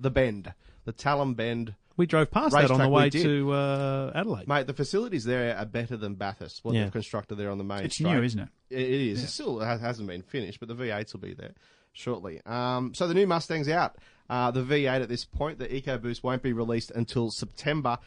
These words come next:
Speaker 1: And the biggest complaint over the previous model, which came out in twenty fifteen, was the sound, the overall sound of that V eight,
Speaker 2: What?
Speaker 1: which
Speaker 2: What?
Speaker 1: was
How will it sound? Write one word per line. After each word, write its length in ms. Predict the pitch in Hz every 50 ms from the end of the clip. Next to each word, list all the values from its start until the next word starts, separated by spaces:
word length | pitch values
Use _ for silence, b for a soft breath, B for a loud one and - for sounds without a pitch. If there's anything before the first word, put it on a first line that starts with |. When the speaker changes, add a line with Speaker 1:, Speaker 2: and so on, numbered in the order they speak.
| b b b b b b b
Speaker 1:
And 220 | - 147 156 156
the 80 | 156 151
biggest 320 | 143 185 202 220 233 220
complaint 460 | - 226 175 - - 165 151 156 147 -
over 260 | 156 143 139 135 135
the 280 | 131 131 131 131 127 117
previous 480 | - - - 165 165 147 147 135 -
model, 180 | 143 139 135 135
which 160 | 127 123 -
came 220 | - 160 156 147 139
out 80 | 127
in 80 | - 120
twenty 240 | - 139 131 127 123
fifteen, 420 | - 131 120 - 131 123 123 120
was 160 | 123 127 -
the 140 | - 151 156
sound, 520 | - - - 185 190 202 180 143 120 117
the 160 | 120 139 139 -
overall 480 | 143 160 165 160 147 160 160 151 143
sound 440 | 131 - - 147 139 135 131 135 131
of 60 | 120
that 160 | 123 120 117
V 100 | 110 120
eight, 40 | 123
Speaker 2:
What? 340 | 143 202 269 - - - -
Speaker 1:
which 120 | 143 131 -
Speaker 2:
What? 100 | 139 180
Speaker 1:
was 180 | 254 - -